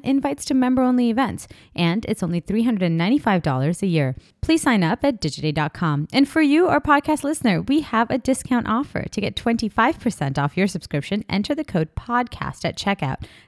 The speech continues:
Now, back to the episode. As your company gets bigger, leaders often find that they're taking a step back and becoming the people others come to, to bounce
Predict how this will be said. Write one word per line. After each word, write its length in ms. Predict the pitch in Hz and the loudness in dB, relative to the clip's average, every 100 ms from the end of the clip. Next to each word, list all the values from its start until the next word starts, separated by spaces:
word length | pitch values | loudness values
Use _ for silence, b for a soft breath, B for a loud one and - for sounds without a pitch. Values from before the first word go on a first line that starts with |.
| - | -2
Now, 240 | 147 180 - | 0 0 -4
back 180 | - - | -8 -8
to 100 | 151 | -4
the 80 | 151 | -2
episode. 440 | 143 - 82 - - _ _ _ _ _ _ _ _ _ _ - | -2 -6 -10 -12 -18 _ _ _ _ _ _ _ _ _ _ 0
As 120 | 294 | 2
your 100 | 370 | 2
company 300 | 392 392 453 | 0 -2 2
gets 180 | 403 - | 0 0
bigger, 540 | - 247 208 202 196 | 4 6 8 6 6
leaders 360 | 190 202 226 220 | 4 4 6 6
often 240 | 208 202 | 4 2
find 260 | 185 165 165 | 0 2 2
that 80 | 156 | 0
they're 80 | |
taking 300 | 156 156 156 | 0 0 2
a 40 | 147 | 0
step 300 | - - - | -2 -8 -4
back 320 | 165 165 - | -2 -2 0
and 160 | 156 151 | 0 0
becoming 360 | 147 170 175 | 0 2 4
the 80 | 165 | 4
people 280 | 175 175 165 | 0 2 0
others 320 | 160 160 151 | 2 2 0
come 280 | - 208 226 | 0 6 6
to, 260 | - - - | 4 -2 -6
to 120 | - | -4
bounce 440 | 147 147 151 - | 0 2 2 -2